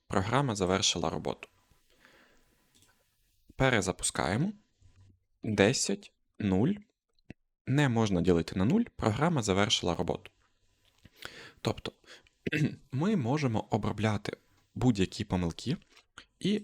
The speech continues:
якщо говорити про самі види помилок, то в Python їх є досить багато. Е, це може бути, е, value error, це може бути zero division error, це може бути, е, type error.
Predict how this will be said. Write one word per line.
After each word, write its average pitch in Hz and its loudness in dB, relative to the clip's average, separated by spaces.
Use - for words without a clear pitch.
якщо 113 -2
говорити 113 -4
про 117 -2
самі 110 -2
види 104 2
помилок, 110 -2
то - -2
в - -6
Python 165 -4
їх 107 -4
є 123 2
досить 98 -2
багато. - -4
Е, 107 2
це - 0
може 127 2
бути, 110 -2
е, 92 -6
value 117 0
error, 107 0
це 143 -2
може 147 -2
бути 110 -6
zero 110 -2
division 110 -2
error, 104 2
це 170 -4
може 127 -6
бути, 101 -6
е, 92 -10
type 123 -2
error. 110 -2